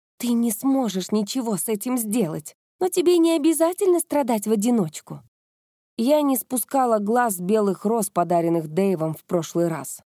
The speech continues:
Представляла, как выдираю лепесток за лепестком. Из-за таких фантазий было ощущение, что кровь,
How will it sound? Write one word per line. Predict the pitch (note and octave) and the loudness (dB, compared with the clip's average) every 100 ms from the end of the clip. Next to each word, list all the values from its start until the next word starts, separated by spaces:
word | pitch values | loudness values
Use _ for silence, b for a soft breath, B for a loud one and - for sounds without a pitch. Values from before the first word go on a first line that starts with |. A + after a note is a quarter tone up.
| _ _ | _ _
Представляла, | - F#3+ - G3 F#3 G#3 G#3 F3 | -6 -4 -2 -2 2 2 2 0
как | E3+ E3+ - | -4 -4 -2
выдираю | E3+ F#3 F#3+ F3 | 0 2 2 2
лепесток | E3+ E3 F3 - - G3 | 0 0 -4 -4 -4 -4
за | D#3+ F3+ | -2 -2
лепестком. | E3 - F#3 - - F#3 D3+ C3 _ _ _ | -2 -2 -4 -6 -6 -4 -4 -8 _ _ _
Из-за | - B3 G#3+ | -2 0 0
таких | G#3+ A3 A#3+ G#3 | 0 0 -2 0
фантазий | G#3+ G#3 A#3+ A#3+ F3+ F#3 | 0 2 2 2 2 0
было | F3+ G3+ F#3+ | 2 2 2
ощущение, | F#3 - F#3+ - A#3 G#3 F3+ E3+ | 0 -4 -4 -2 0 2 2 0
что | - - F3+ | -2 -2 -2
кровь, | D#3 G3+ A3+ D#3+ - | 0 0 0 -2 -6